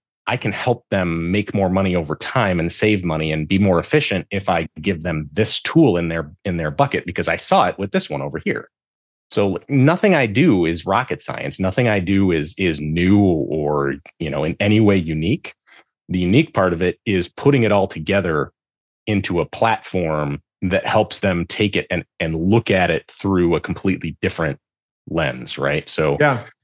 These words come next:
Speaker 2: You know, you, you initially said, you know, about there's similar issues across the board. I mean, going back a little bit in the conversation and, you know, a-, and, uh, and then you mentioned some of these, uh, which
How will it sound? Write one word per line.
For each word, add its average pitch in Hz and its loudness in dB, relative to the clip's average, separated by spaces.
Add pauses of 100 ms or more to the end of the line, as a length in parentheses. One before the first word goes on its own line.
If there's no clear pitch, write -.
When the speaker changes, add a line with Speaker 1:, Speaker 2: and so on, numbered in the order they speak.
(120)
Speaker 2:
You 170 2
know, 170 6
you, 165 6
you 165 4
initially 156 2
said, 151 0
you 147 0
know, 131 0
about 127 0 (100)
there's 147 0
similar 147 4
issues 135 2
across 127 0
the 135 -2
board. 131 4
I 127 2
mean, 127 -2
going 127 2
back 123 2
a 120 -8
little 127 -2
bit 123 2 (320)
in 135 -2
the 131 0
conversation 127 2
and, 123 -2
you 139 4
know, 123 4
a-, 127 -2
and, 127 4
uh, 120 0
and 139 2
then 139 4
you 127 4
mentioned 131 2
some 143 2
of 139 2
these, 123 0
uh, 120 -4
which 127 0